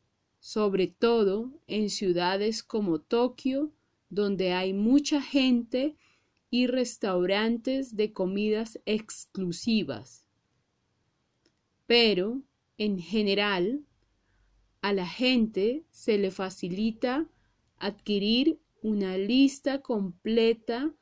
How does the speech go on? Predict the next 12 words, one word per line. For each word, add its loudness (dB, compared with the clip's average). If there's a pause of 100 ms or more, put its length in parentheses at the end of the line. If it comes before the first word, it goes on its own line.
(280)
de 2
las -2
comidas 2 (120)
y 0
alimentos 0 (440)
preferidos 0
en -2
cada -2
familia -2
o 0
región -4
japonesa. -2